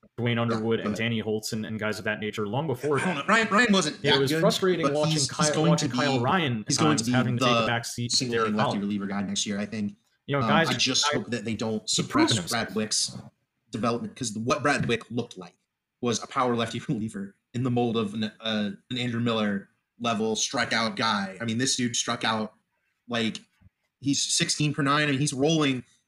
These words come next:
Speaker 2: rolling in with almost dou-, almost, like, three quarters of his outs are strikeouts. Like, this guy was killing it.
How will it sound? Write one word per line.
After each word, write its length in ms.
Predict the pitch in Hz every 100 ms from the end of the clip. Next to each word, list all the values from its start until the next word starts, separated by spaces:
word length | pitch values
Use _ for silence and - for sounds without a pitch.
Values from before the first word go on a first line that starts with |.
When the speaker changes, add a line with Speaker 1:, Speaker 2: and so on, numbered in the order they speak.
| _ _ _ _
Speaker 2:
rolling 300 | 147 160 147
in 200 | 156 156
with 160 | 127 117
almost 440 | 139 139 127 - - _
dou-, 240 | 165 175 160
almost, 280 | 156 147 175
like, 200 | - -
three 140 | 196
quarters 240 | 190 180
of 40 | 156
his 100 | 147
outs 160 | 180 175
are 40 |
strikeouts. 460 | 147 320 117 104 -
Like, 120 | 156
this 120 | 202
guy 100 | 240
was 140 | 233 220
killing 320 | - 381 294
it. 80 | 208